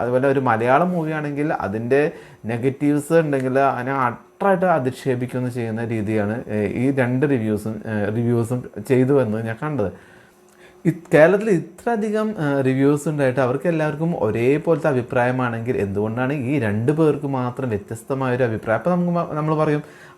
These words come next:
ആ, ഓരോരുത്തർക്കും ഓരോ സിനിമ ഇഷ്ടപ്പെടുന്നത് ഓ-, അവരുടെ ഓരോ ഇഷ്ടങ്ങളനുസരിച്ചല്ലേ എന്നാണ് പറയുക. പക്ഷേ ഭൂരിഭാഗം ആൾക്കാർക്ക് ഇഷ്ടമില്ലാത്ത ഒരു പടത്തിനെ എൻ്റെ നെഗറ്റീവ്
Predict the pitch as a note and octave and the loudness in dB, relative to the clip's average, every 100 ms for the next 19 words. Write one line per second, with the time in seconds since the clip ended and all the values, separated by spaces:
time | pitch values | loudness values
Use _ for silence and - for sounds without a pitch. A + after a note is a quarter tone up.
0 | D#3 E3 D#3+ D#3+ E3+ E3+ E3 F3 D#3 C#3+ | 2 4 4 4 4 2 -2 0 2 2
1 | D3+ D3 C3 C3+ C3+ - B2 B2 A2+ A2+ | 2 -2 0 0 0 -2 -2 -2 -4 -4
2 | A#2 B2+ - A2+ G#2 G2+ G#2+ A#2 A#2+ D3 | 0 0 0 0 2 4 2 0 0 2
3 | E3 A#2 A2+ G#2 A#2+ - B2 B2+ A2+ A2+ | 2 2 0 0 -2 -6 -2 -2 -2 -4
4 | G#2 - F2+ F#2+ F2+ - - - D#3 D#3 | -4 -2 -2 -2 -4 -12 -20 -4 0 2
5 | D#3 F3 C#3+ G#2+ - E3+ - G3+ F#3 A3+ | 4 4 2 0 -2 -4 0 4 4 2
6 | - - - D#3 D#3+ D3 C3+ A#2 G#2+ C3+ | -6 -20 -12 -2 2 2 2 -2 2 2
7 | D3+ F3+ F#3 F#3+ G3+ G3 F#3+ F#3 F3 F3 | 4 4 4 4 2 0 2 0 0 -4
8 | - E3 E3+ E3+ E3+ E3+ F3+ E3+ D3+ D3+ | -6 -6 -4 -2 -2 0 0 2 2 2
9 | D#3 D#3+ D3+ B2+ A2+ A#2 A#2+ A#2+ C3 B2+ | 2 2 2 2 0 -2 -2 -4 -4 -2
10 | C#3 - - _ A#2+ C3+ B2 A2 G#2 C3 | -4 -6 -20 _ 0 0 2 0 0 -2
11 | - D#3+ | 2 4